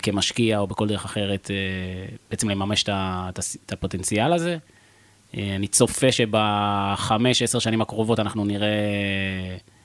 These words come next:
המון סיפורי הצלחה בטראבל, כי פשוט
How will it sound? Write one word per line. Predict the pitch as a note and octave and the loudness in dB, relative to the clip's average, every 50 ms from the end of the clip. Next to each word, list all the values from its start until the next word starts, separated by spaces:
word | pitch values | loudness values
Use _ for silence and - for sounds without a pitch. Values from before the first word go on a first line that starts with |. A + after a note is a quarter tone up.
| _ - - - - _ _ - | _ -20 -20 -20 -20 _ _ 0
המון | - A2+ B2 C3+ C#3+ C#3+ C3 | 4 4 6 8 6 6 6
סיפורי | - - A2+ - A2 A2+ | 2 -2 -2 -2 0 0
הצלחה | G#2+ - - G#2+ - - A2 | 0 0 -2 -4 -2 -2 -2
בטראבל, | G2 G#2 - - A2 A2+ C3 D#3 G3 A2 G#2+ F#3+ - | -2 -2 -4 0 0 0 0 0 -2 -4 -6 -6 -8
כי | - | -8
פשוט | - - - - C3 B2 - - - | -6 -4 0 4 4 2 2 0 -12